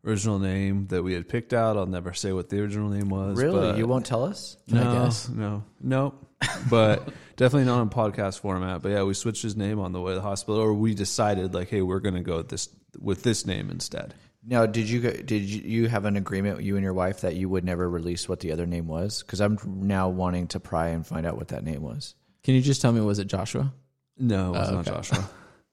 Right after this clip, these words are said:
Speaker 1: <laughs> N-, no, I mean, you know,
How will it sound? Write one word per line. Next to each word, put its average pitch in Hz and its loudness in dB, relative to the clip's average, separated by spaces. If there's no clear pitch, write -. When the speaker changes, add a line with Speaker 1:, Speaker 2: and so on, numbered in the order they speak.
Speaker 1:
<laughs> - -20
N-, 135 -4
no, 143 6
I 123 6
mean, 113 0
you 113 -4
know, 107 2